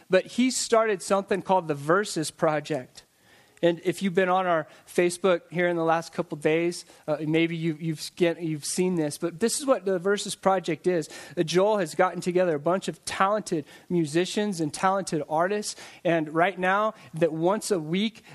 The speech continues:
they're, they're trying to memorize <clears throat> and giving us a platform to re-, memorize Psalms one thirty-nine.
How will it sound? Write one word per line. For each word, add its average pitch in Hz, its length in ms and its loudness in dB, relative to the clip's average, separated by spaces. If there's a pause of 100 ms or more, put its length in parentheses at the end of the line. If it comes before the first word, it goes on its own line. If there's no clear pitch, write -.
they're, 165 180 2
they're 165 160 0
trying 196 260 0
to 170 60 -2
memorize 196 640 0 (140)
<clears throat> 180 160 -8
and 165 180 0
giving 190 240 2
us 180 160 -2
a 135 40 -4
platform 196 600 -2
to 160 160 -4
re-, 165 240 0
memorize 175 500 0
Psalms 175 340 0
one 165 280 0
thirty-nine. 180 680 0